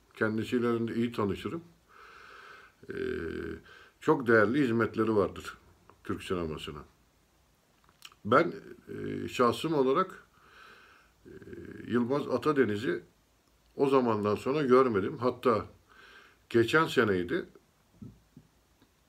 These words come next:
Yine, e, Vaadullah Taş'la konuştum. E, bizim şey de var. Erhan Tuncer var. Üçüncü Adam takip ediyorsunuzdur.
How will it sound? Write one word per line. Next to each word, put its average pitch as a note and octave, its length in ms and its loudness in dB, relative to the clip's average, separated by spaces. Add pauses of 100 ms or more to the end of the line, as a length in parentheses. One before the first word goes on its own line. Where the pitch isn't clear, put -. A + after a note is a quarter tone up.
(240)
Yine, B2+ 180 4
e, B2+ 120 -2 (580)
Vaadullah A2+ 680 2
Taş'la C3+ 400 0
konuştum. - 500 -6 (1300)
E, - 60 -18 (880)
bizim A#2+ 240 0
şey C3 240 4
de B2 80 4
var. E2+ 220 -2 (600)
Erhan G#2+ 340 0
Tuncer A#2+ 380 2
var. F#2 200 0
Üçüncü G2+ 420 -2
Adam G2 320 0 (320)
takip G2 400 0
ediyorsunuzdur. F#2 760 -4